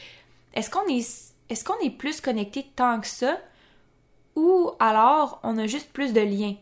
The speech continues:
ou de points de contact ? Est-ce que nos points de contact sont optimisés ou on a juste des points de contact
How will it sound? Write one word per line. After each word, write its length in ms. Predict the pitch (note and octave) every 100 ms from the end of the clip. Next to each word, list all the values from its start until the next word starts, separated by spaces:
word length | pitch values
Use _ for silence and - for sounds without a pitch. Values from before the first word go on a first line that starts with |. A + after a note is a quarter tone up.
| -
ou 100 | A#3
de 80 | G#3+
points 300 | G#3+ B3+ B3
de 40 |
contact ? 460 | A3+ G#3+ G3+ F#3+ G3 _ _ _ _ _ _ _ _ _ _ _ _ _ _ _ -
Est-ce 160 | A#3 -
que 140 | F#4
nos 140 | E4 B3
points 220 | C4 D4+
de 60 |
contact 380 | C#4 A3 B3 C4+
sont 220 | - G#3+ G#3
optimisés 640 | A#3 - B3 A3+ G#3+ C#4+
ou 120 | B3+
on 140 | G#3 G3+
a 80 | G3+
juste 340 | G#3+ D4 A3+
des 100 | G#3+
points 260 | G#3+ A3+ A3+
de 40 |
contact 560 | G#3+ G3 A3+ B3 -